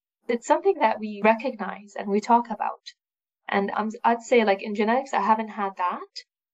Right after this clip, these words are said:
because those that will come through genetics, th-, they're typically with, uh, birth defects or genetic concerns. Is this something that they may be happening elsewhere? I won't be surprised. Maybe that is happening.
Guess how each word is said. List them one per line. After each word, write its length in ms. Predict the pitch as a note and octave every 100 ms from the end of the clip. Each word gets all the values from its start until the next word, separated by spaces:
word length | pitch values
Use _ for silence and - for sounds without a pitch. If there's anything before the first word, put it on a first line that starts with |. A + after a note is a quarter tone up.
| _
because 260 | G#3 G3+ A3
those 160 | G#3+ A3
that 100 | G3+
will 100 | F#3+
come 240 | - G3+
through 140 | A3
genetics, 580 | G#3 - F3 G3 C4+ -
th-, 160 | - -
they're 140 | G3+
typically 540 | G3+ G#3+ G3+ G3 G3+ F#3+
with, 220 | F#3 F3 -
uh, 120 | - G#3+
birth 240 | G3 G#3+ -
defects 460 | A3+ A3+ G#3+ G#3 -
or 80 | -
genetic 380 | F3 F3 F#3+
concerns. 680 | - A#3 - - F4 - - - _ _ _ _ -
Is 220 | G3+ F#3+
this 180 | A3 A3
something 300 | A3 G#3 G3
that 160 | G3
they 100 | F#3+
may 140 | F#3+ G3
be 200 | F#3+ G3
happening 480 | - G3 - G#3+ G3+
elsewhere? 420 | G3 G#3 - C4 -
I 80 | F#3+
won't 380 | G3 A3 B3
be 100 | A#3+
surprised. 540 | B3 A#3+ - G3 F#3+ F#3+
Maybe 200 | G3 A3
that 200 | G3+ G3+
is 140 | A3
happening. 420 | A3+ - - A#3+